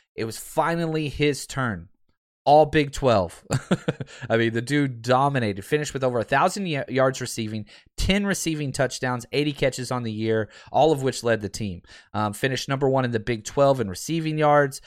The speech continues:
And what's more important to me is five of those games, he just dominated. And if you wanna watch one game to, like, fall in love with Tay Martin, go watch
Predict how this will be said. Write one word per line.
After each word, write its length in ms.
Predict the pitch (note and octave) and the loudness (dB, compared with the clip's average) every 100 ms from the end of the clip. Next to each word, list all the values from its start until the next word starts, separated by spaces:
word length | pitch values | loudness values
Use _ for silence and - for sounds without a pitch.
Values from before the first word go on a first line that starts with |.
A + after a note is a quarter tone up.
| - - | -20 -6
And 300 | B2 B2+ A2 | -2 -2 -2
what's 440 | F#2 A#2+ D3 D3+ C#3+ | -12 -4 -2 -2 -2
more 180 | D3+ B3 | -2 -2
important 360 | G#3 D#3+ A#2+ | -2 -4 -4
to 80 | A2 | -6
me 340 | B2 D3+ C3+ | -4 -2 0
is 480 | G#2+ F#2+ F#2 F2+ - - _ _ _ _ _ _ _ _ _ _ _ _ _ - | 0 0 -2 -6 -12 -18 _ _ _ _ _ _ _ _ _ _ _ _ _ -20
five 460 | - D#3+ F3+ G#3 | 2 6 8 6
of 80 | G3+ | 6
those 300 | F3 E3 C3 | 6 6 4
games, 540 | A#2+ C3+ B2 G#2+ G#2 | 2 2 2 0 -4
he 320 | - - - D#3+ | -6 -4 -4 -2
just 440 | D3 A2+ A2 - | -4 -6 -8 -2
dominated. 760 | A2 A#2 A#2 G2+ F2+ F2+ - - _ _ - | 2 2 2 -2 -4 -8 -14 -20 _ _ -2
And 140 | B2 | -2
if 100 | A#2 | 0
you 120 | C#3 | -2
wanna 180 | F#3 A3 | 2 4
watch 300 | F#3 E3 - | 6 4 2
one 320 | A#2+ C3 D3 | 0 0 0
game 440 | C#3 B2+ G2+ F2+ F#2 - | -2 -4 -4 -8 -16 -8
to, 120 | - | -4
like, 280 | A2+ A2 - | 0 -2 -4
fall 400 | - C#3+ C#3+ D#3 | -2 4 4 2
in 160 | C3+ A#2+ | -2 2
love 180 | B2+ C#3 | 0 2
with 140 | C3 | -2
Tay 220 | - C3 | -2 -2
Martin, 400 | A#2+ A2 C3+ D#3 - - - A2+ | 0 -2 -2 -8 -14 -20 -20 -10
go 240 | - C#3 A3+ | 2 4 4
watch 720 | A3 D3 A2 G2+ G#2+ - | 4 4 4 2 -2 -8